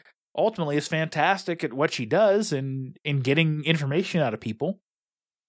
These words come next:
I really do love her performance, and it's one of those performances where I don't care about the Oscars, but if she's nominated, I'll pay attention. I'll pay attention to what she's doing and what's, what's going on there.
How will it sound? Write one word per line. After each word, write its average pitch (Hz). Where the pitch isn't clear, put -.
I 185
really 226
do 208
love 185
her 190
performance, 185
and 160
it's 170
one 190
of 220
those 208
performances 190
where 180
I 226
don't 233
care 214
about 226
the 214
Oscars, 208
but 226
if 180
she's 170
nominated, 196
I'll 170
pay 208
attention. 156
I'll 175
pay 202
attention 170
to 147
what 139
she's 135
doing 127
and 139
what's, 139
what's 147
going 123
on 104
there. 139